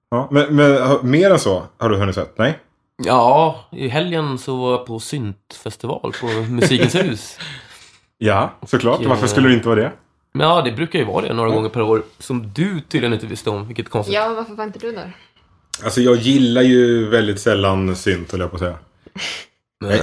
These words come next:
Speaker 1: jag är ju bara gammal syntare. Jag kan inte, jag kan inte
Speaker 2: Gammal
Speaker 1: behöva gilla
Speaker 2: synt.
Speaker 1: det.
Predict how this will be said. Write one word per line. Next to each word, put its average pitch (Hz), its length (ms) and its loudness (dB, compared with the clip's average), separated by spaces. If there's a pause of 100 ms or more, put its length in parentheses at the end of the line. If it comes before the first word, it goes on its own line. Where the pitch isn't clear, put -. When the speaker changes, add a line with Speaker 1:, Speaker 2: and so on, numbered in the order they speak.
Speaker 1:
jag 123 100 6
är 123 40 6
ju 143 120 4
bara 135 100 6
gammal 120 240 2
syntare. 113 520 -2
Jag 90 120 -6
kan 120 100 2
inte, 107 380 2
jag - 80 -12
kan 131 100 0
inte 123 160 0
Speaker 2:
Gammal 131 320 4
Speaker 1:
behöva - 100 4
gilla 143 280 4
Speaker 2:
synt. 113 120 0
Speaker 1:
det. 85 80 -10